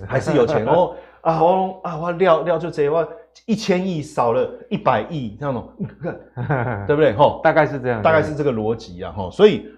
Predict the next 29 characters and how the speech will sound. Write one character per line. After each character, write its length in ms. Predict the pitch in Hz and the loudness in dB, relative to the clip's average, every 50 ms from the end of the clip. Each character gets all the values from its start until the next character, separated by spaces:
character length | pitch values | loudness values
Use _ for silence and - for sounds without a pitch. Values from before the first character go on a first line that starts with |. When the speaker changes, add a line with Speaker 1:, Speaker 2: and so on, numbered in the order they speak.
| _ _ | _ _
Speaker 1:
我 180 | - 135 139 127 | 0 2 2 2
觉 220 | - - - 135 160 | 2 -2 -6 -6 -4
得 220 | 156 165 139 117 | -2 -2 -2 -2
好， 340 | 104 - - - 123 - - | -4 -8 -10 -10 -10 -10 -10
好 200 | - - 127 117 | -6 -2 -2 0
的 100 | 110 139 | 0 0
公 220 | 135 151 151 151 151 | 0 2 0 0 -2
司 200 | 147 - 143 143 | -4 -6 -8 -8
反 200 | 143 - 110 98 | -6 -8 -8 -8
而 80 | 104 117 | -6 -6
会 120 | 143 151 | -6 -6
在 260 | - 175 156 123 - - - _ _ _ _ _ _ | -6 -6 -8 -8 -10 -14 -20 _ _ _ _ _ _
这 80 | 214 - | 0 2
种 200 | - 113 98 98 | 2 0 -6 -8
时 160 | - - 104 | -10 -8 -4
候 240 | 135 131 - - - | -2 -2 -4 -4 -6
反 120 | - 95 92 | -10 -10 -8
映 80 | 113 | -10
出 120 | 110 - 92 | -10 -10 -10
来， 60 | - | 4
而 80 | - - | 4 4
且 180 | - 170 139 101 | 4 4 0 0
别 220 | - 120 123 131 | -2 -4 -4 0
忘 200 | 160 185 160 135 | 2 2 2 0
了 80 | 117 98 | 0 -4
股 240 | - - 113 110 | -6 -6 -8 -8
市 220 | 107 - 185 175 131 | -8 -8 -10 -10 -10
进 220 | - - 175 143 | -8 -10 -8 -6
入， 240 | 151 151 127 107 | -6 -6 -6 -8